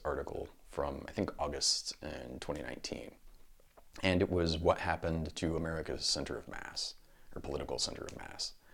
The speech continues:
And when you look at it, um, you see, well, the Republicans kept pushing further and further to the right, and the Democrats kept going, "Oh, we have to go to the center," because you have this distorted idea of the independents are in the center.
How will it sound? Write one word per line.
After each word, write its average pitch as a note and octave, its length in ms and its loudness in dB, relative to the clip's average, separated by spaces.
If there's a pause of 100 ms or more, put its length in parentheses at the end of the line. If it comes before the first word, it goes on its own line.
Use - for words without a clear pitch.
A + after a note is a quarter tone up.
(1000)
And G2+ 160 6
when G2 100 8
you A2+ 100 10
look B3 180 8
at A2+ 140 10
it, - 260 4 (220)
um, D2 260 -4
you F#2+ 100 -4
see, G2 540 8 (180)
well, E2+ 360 8 (100)
the F2 140 4
Republicans D#3 560 8
kept - 200 -4
pushing - 400 -2
further F2 240 6
and E2 140 2
further D#2+ 240 4
to D2+ 80 0
the B1+ 80 -6
right, - 400 -8 (640)
and E2+ 240 4
the D2+ 60 0
Democrats D3 500 6
kept - 180 0
going, D2 300 -4
"Oh, F#2 300 12
we A#2 100 4
have - 140 0
to G2+ 80 4
go F#2+ 100 4
to F#2+ 80 4
the E2 100 0
center," - 460 6 (400)
because E2+ 360 4 (560)
you G2 100 6
have F#2+ 160 6
this - 220 6 (300)
distorted G2+ 520 8
idea D#2+ 440 4
of D2+ 400 -2
the D#2 120 -2
independents E2 580 2
are C2+ 60 0
in C2+ 80 -2
the C2 80 -8
center. - 380 -4